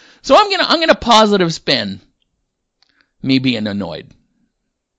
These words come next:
And I guess I'll also positive spin because I think I mentioned, uh, <laughs> on the last episode, uh,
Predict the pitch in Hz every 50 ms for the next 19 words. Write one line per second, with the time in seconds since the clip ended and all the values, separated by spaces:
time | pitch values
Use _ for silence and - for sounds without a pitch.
0 | _ _ _ _ _ _ _ _ _ _ _ _ _ _ _ _ _ _ _ _
1 | _ _ _ _ _ _ _ _ _ _ _ _ _ _ _ _ _ _ _ _
2 | _ _ _ _ _ _ _ _ _ _ _ _ _ _ _ _ _ _ _ _
3 | _ _ _ _ - 320 370 370 370 392 370 - 359 247 214 196 196 202 - 190
4 | 160 - 190 165 156 151 147 147 135 135 139 - - 143 127 120 117 113 107 -
5 | - - - 135 - - 123 135 131 - 131 - 135 120 123 127 120 123 - 117
6 | 107 104 101 101 98 98 101 120 _ _ - - - - - - - - - -
7 | _ _ _ - - - - - - 120 120 113 107 110 113 110 107 104 - 92
8 | 101 87 - 98 - 92 95 95 95 _ _ _ _ _ _ _ _ _ _ _
9 | _ _ _ _ - 101 92 92 92 90